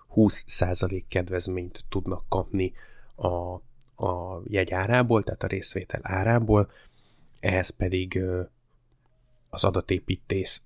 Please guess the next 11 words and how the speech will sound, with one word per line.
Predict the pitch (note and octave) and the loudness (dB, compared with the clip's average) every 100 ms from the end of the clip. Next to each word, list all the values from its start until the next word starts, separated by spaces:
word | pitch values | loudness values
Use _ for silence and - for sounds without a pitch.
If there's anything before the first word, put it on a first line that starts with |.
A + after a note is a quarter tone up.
| _ | _
húsz | - G2 F#2+ - - _ _ _ _ - - - - | 2 4 4 -2 -2 _ _ _ _ -20 -20 -20 -4
nevű | F#2 F#2 | -2 0
kuponkódot | F#2+ G#2 - F#2+ F#2 G2 F#2+ - | 2 2 4 2 2 0 0 -4
kell | - F#2 | -4 -4
beírni, | F#2+ G#2 A2+ G#2 | 0 4 6 6
tehát | A2+ - | 4 -2
azt | - | -2
kell | - | -2
beírnatok, | F#2+ G2 G2 - - | 0 2 0 0 -4
hogy | F#2+ | -2
adatépítész | F#2+ - G2+ - F#2 - A2 A2 - | -2 -4 -8 -8 -12 -6 0 0 -2